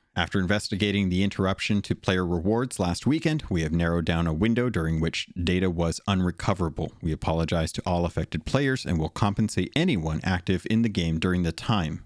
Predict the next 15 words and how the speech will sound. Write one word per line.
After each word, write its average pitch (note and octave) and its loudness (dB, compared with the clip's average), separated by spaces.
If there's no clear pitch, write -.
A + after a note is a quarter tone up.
Unfortunately, G#2+ 0
any G2 2
progress G2+ 0
made F2+ 2
towards - -2
commendations G#2 0
within F2 0
this D#2 -4
window A2 2
cannot E2+ -2
be D#2+ -2
recovered. E2 -2
However, G2+ 2
anyone C3+ 2
p-, - -10